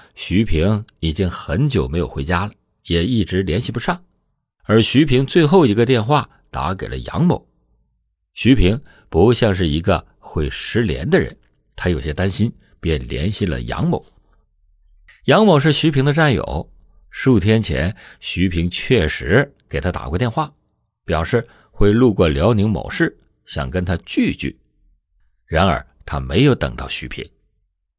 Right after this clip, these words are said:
挂断电话以后，杨某觉得不对劲儿，联想起数天前发现的女性尸体，心中不由一惊。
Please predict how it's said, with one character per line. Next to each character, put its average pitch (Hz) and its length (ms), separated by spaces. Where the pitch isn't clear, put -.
挂 131 160
断 123 160
电 123 120
话 117 200
以 78 40
后， 113 300
杨 85 140
某 101 140
觉 76 180
得 90 240
不 120 100
对 170 120
劲 208 120
儿， - 80
联 117 260
想 110 180
起 87 160
数 107 360
天 101 240
前 80 240
发 85 260
现 90 160
的 76 80
女 65 160
性 78 160
尸 147 220
体， - 260
心 73 420
中 80 200
不 95 120
由 69 180
一 87 40
惊。 - 380